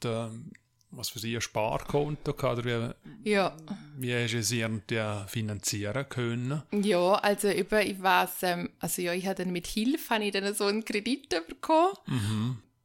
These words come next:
Speaker 2: Ja, dann habe ich also wirklich eben halt immer wirklich, also ich bin ewig lang dran gewesen, um mal die ersten Bestellungen wirklich machen und checken. Ja,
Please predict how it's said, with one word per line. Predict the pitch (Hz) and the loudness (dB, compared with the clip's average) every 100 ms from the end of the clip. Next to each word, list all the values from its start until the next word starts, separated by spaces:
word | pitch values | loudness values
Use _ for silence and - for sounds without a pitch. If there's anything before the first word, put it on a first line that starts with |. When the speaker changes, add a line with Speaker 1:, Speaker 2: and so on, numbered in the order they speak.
| _ - | _ -2
Speaker 2:
Ja, | 190 196 | 4 4
dann | 208 226 | 4 2
habe | 202 190 | 4 2
ich | 185 | 2
also | 180 180 175 | -2 -2 -4
wirklich | 185 214 214 | -2 -4 -2
eben | 202 208 | -4 -2
halt | 190 180 | -2 -2
immer | 185 208 202 | 0 2 0
wirklich, | 185 - 190 - - _ _ - _ _ _ _ _ | -2 -8 -8 -8 -14 _ _ -20 _ _ _ _ _
also | 170 214 | -4 -2
ich | 190 | 0
bin | 208 | 2
ewig | 180 202 233 - | 6 6 4 0
lang | 202 185 190 214 | 2 2 2 2
dran | 185 175 196 | 4 4 2
gewesen, | - 214 - | -4 -4 -2
um | 190 | 0
mal | 185 | 0
die | 175 165 | 0 0
ersten | 180 - 180 | 0 0 -2
Bestellungen | - - 180 175 190 202 185 | -4 -2 -2 -2 -2 -2 -2
wirklich | 180 190 156 - | -4 -8 -10 -4
machen | 185 196 208 208 208 190 | -2 0 0 2 2 0
und | 160 - | -4 -4
checken. | 202 202 _ - 202 196 196 202 - - - - - _ _ _ _ _ - | -2 -2 _ -2 2 4 2 -2 -8 -20 -20 -20 -20 _ _ _ _ _ -4
Ja, | 185 180 175 240 277 | 2 6 6 6 4